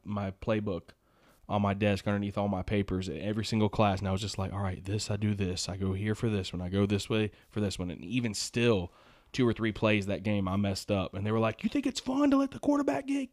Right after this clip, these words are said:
get killed? You think it's good? You think it's a good thing?" And I was like, "Dude," I, like, smiled at one of 'em, and I was like, <laughs> "Dude, I'm just trying to,"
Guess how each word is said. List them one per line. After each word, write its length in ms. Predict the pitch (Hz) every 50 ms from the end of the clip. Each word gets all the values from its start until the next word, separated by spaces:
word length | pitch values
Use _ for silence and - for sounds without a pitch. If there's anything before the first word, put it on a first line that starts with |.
| - 208 185 156
get 200 | 214 302 269 -
killed? 340 | - 277 294 320 311 311 277
You 60 | 277
think 180 | - 320 294 -
it's 160 | 269 - -
good? 300 | 240 285 330 330 339 330
You 40 | 285
think 140 | - 320
it's 100 | 320 294
a 60 | 320 277
good 240 | 311 311 320 -
thing?" 320 | - 311 311 330 339 320 330
And 480 | - - - - - - - - -
I 20 | 143
was 100 | 160 -
like, 120 | 190 170
"Dude," 200 | 156 226 262 - - - - - - - -
I, 120 | 139 156
like, 180 | 156 147 - -
smiled 560 | - - 131 127 127 160 202 214 190 139 123
at 100 | 117 -
one 200 | 120 147 190 202
of 160 | 180 143 139
'em, 80 | 135 123
and 100 | 127 131
I 20 |
was 120 | 147 143
like, 160 | 127 - - - - - -
<laughs> 100 | - -
"Dude, 120 | 311 302
I'm 140 | 226 175 269
just 200 | - - - -
trying 220 | - - 226 208 196
to," 80 | 190